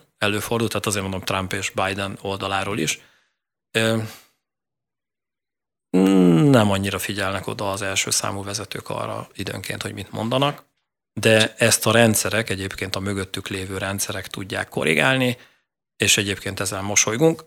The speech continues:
Ez azért nem jó, mert általában a diplomáciának van olyan része, és erről nem szoktak beszélni egyébként, de a biztonságpolitika ismeri, hogy a diplomáciában van olyan, amikor megsértődik valaki.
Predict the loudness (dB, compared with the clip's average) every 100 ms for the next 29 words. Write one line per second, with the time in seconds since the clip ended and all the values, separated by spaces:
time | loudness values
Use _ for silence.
0 | _ 4 6 8 8 6 4 0 0 2
1 | 4 2 0 -14 _ -4 -4 0 0 2
2 | 0 0 0 0 -2 -2 _ _ _ _
3 | _ _ _ _ _ _ _ 2 4 6
4 | 6 6 4 4 2 2 2 2 2 -2
5 | 0 0 0 0 0 -2 -2 -4 -4 -6
6 | -4 -2 -2 -2 -4 -6 -4 -4 -4 -2
7 | -2 -2 -4 -4 -6 -6 -8 -8 -4 -2
8 | -2 -2 _ -4 -2 0 0 2 2 2
9 | 0 -2 0 2 4 2 -2 -6 -6 -4
10 | -2 -2 -2 -6 -8 -10 -12 -18 _ -6
11 | -4 -6 -12